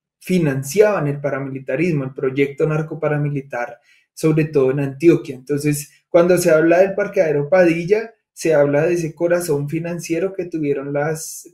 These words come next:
pues, el, el paramilitarismo, y pues que creo que fue una oportunidad histórica para desmantelar un proyecto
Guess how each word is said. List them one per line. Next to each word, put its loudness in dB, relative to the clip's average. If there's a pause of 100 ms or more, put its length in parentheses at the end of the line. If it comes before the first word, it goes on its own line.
pues, 0
el, -4
el -4
paramilitarismo, -4 (400)
y -4
pues -2
que 0
creo 0
que 0
fue 4
una 2
oportunidad -2
histórica -2
para 2
desmantelar 0
un -2
proyecto 0